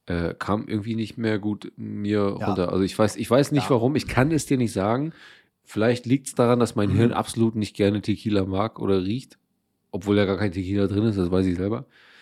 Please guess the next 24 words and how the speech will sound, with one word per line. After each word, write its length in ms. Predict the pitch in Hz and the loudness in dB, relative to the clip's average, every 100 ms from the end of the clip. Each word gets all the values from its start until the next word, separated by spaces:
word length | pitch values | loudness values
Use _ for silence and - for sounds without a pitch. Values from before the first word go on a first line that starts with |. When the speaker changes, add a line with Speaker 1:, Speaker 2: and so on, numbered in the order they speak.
| - _ _ - | -20 _ _ -6
Speaker 1:
Ähm, 520 | 92 90 90 90 - | -2 -2 -4 -6 -6
aber 180 | 95 92 | 0 0
nein, 180 | 85 69 _ _ _ _ - - | 0 -4 _ _ _ _ -20 -10
geht 280 | 90 - - | -8 -8 -12
nicht 120 | 92 | -6
Speaker 2:
Ja, 180 | 117 104 | -2 -2
Speaker 1:
mehr 220 | 113 82 - | -2 -2 -6
rein. 240 | - 143 123 | -10 -6 -6
Speaker 2:
I 40 | |
feel 300 | 120 175 175 | -4 0 0
you. 360 | 127 104 98 - - | 0 -4 -8 -10 -10
I 60 | 110 | -10
feel 180 | - - | 0 2
Speaker 1:
Geht 100 | 156 | 2
Speaker 2:
you 40 | |
Speaker 1:
nicht 180 | 151 143 | 0 -4
mehr. 100 | 147 | -4
Speaker 2:
totally. 580 | 156 180 117 110 127 156 - _ _ _ - | -4 -4 -4 -4 -4 -8 -16 _ _ _ -8
Ähm, 500 | 107 104 107 107 110 _ _ _ _ | -4 -2 -2 -4 -8 _ _ _ _
ich 180 | - - | -14 -8
hatte 340 | 135 170 147 - | -4 -4 -6 -4
irgendwann 360 | 180 233 196 170 | -2 -2 -4 -4
auch 400 | 160 170 - - | -4 -6 -10 -8
in, 380 | 151 156 147 | -6 -4 -6